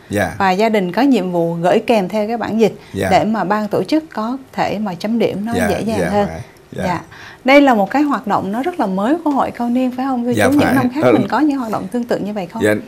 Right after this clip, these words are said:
Speaker 1: đây là cái, cái, cái hoạt động mới. Ừm, cái hoạt động mà cái, cái ngày gia đình Việt Nam.
Speaker 2: Dạ.
Speaker 1: Và trong cái, cái,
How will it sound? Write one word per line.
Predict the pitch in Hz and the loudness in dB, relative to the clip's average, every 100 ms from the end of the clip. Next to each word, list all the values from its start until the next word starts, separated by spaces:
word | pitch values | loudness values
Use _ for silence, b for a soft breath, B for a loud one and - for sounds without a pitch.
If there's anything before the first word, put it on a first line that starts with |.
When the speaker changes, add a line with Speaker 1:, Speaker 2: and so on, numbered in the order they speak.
| 110 104 | 0 2
Speaker 1:
đây | 117 120 | 4 4
là | 107 95 | 2 0
cái, | 117 120 117 107 101 - | 0 2 2 0 -2 -2
cái, | 113 - | -4 -2
cái | 135 - | -2 0
hoạt | 87 - | -2 -2
động | 76 101 | -6 -2
mới. | 113 131 165 - B B B B B - - - | 2 2 0 -6 B B B B B -20 -18 -10
Ừm, | 101 117 104 - | -4 -2 0 6
cái | 147 | 8
hoạt | 127 104 98 | 8 2 2
động | 101 101 113 | 2 2 2
mà | 104 101 95 | 2 0 4
cái, | 131 131 127 117 113 | 8 8 8 4 2
cái | 139 | 2
ngày | 127 104 98 | 2 2 2
gia | 104 | 4
đình | 110 104 | 4 4
Việt | 98 98 | 2 2
Nam. | 113 117 123 127 - - | 4 4 4 -2 -12 -10
Speaker 2:
Dạ. | 196 - | -6 -2
Speaker 1:
Và | 92 | 0
trong | - 131 135 131 | 4 6 6 6
cái, | 147 147 139 - B B B _ | 6 6 4 -2 B B B _
cái, | 139 | 6